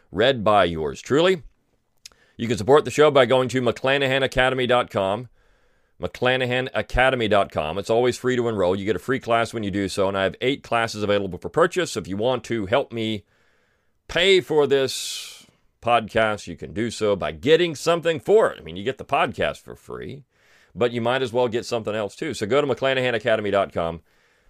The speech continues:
purchase a course or eight, and help support the show. You can also go to brion mcclanahan dot com forward slash support. You can throw a few pennies my way, help keep the lights on, help keep the podcast going,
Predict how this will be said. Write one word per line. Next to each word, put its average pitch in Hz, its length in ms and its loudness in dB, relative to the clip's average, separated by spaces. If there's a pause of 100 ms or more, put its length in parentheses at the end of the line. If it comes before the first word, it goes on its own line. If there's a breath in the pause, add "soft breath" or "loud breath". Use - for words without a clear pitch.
(160)
purchase 143 320 0
a 110 60 -6
course 113 300 2
or 104 100 2
eight, 98 300 0 (560)
and 82 100 -10
help 107 160 -2
support 98 280 -4
the - 80 -18
show. 87 380 -4 (580)
You 101 80 -10
can 123 100 2
also 147 200 2
go 131 100 6
to 120 60 4
brion 120 240 2
mcclanahan 113 480 0
dot 104 200 2
com 104 220 0
forward 98 280 0
slash 87 260 0
support. 120 380 0
You 92 100 -10
can 90 100 -6
throw 95 180 -2
a 87 40 0
few 90 180 -8
pennies 113 380 -4
my 113 220 0
way, 110 240 0
help 98 200 0
keep 98 140 -8
the 92 80 -4
lights 104 280 0
on, 117 180 -2
help 107 180 -2
keep 101 120 -8
the - 100 -6
podcast 113 600 0
going, 127 360 2